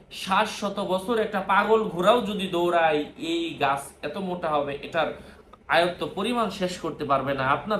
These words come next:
প্রশ্ন যে এক গাছ হলেই তো আমার হয়, হাসরের মাঠে আপনার মাথার উপরে সূর্য চলে আসবে, মাথার মগজগুলো টকবক করতে থাকবে।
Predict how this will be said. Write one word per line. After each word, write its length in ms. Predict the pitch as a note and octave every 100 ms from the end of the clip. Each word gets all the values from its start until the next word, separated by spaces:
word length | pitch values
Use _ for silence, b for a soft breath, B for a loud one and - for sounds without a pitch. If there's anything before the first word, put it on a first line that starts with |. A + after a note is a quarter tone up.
| -
প্রশ্ন 320 | D3 - C#3
যে 80 | D3
এক 260 | G#3 C#3+
গাছ 280 | E3 E3+ -
হলেই 220 | D#3 D3+
তো 120 | - C3+
আমার 280 | C3+ C3+
হয়, 440 | C3+ C#3 D3+ D3 A#2 - B B B
হাসরের 540 | - E3 - G#3+ G3 E3
মাঠে 500 | - - A#3 B3 -
আপনার 420 | - - D3+ D3
মাথার 560 | C#3+ E3 F#3 D#3 D3 - -
উপরে 340 | G3+ A#3+ F#3+
সূর্য 400 | - F3 E3 D#3+
চলে 240 | G#3+ A#3+
আসবে, 520 | A3 F#3 F3+ G#3 F#3+ B B D#3
মাথার 460 | F3+ F#3+ F3 D#3+
মগজগুলো 580 | D3+ E3 A3 G#3+ G3 F#3+
টকবক 540 | - G3 G3 G#3+ C4+ -
করতে 260 | A3+ A3+
থাকবে। 540 | F#3+ F3+ F3 F#3+ D#3